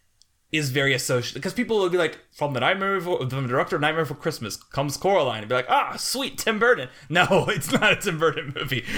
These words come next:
But, like, you know, they, they very much played into that idea and that aesthetic.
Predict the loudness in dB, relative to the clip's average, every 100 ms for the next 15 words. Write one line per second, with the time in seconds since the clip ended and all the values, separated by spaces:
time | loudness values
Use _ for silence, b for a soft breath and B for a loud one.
0 | 0 4 4 4 2 2 2 4 2 2
1 | 2 2 4 4 2 -2 -10 -2 0 2
2 | 0 0 0 0 -2 -4 -6 -6 -6 -6
3 | -6 -6 -4 -4 -6 -16